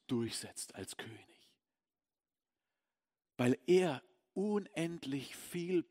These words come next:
besser ist in seinem tiefsten Innern.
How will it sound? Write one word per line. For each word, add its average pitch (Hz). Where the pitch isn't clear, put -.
besser 170
ist -
in 127
seinem 123
tiefsten 135
Innern. 120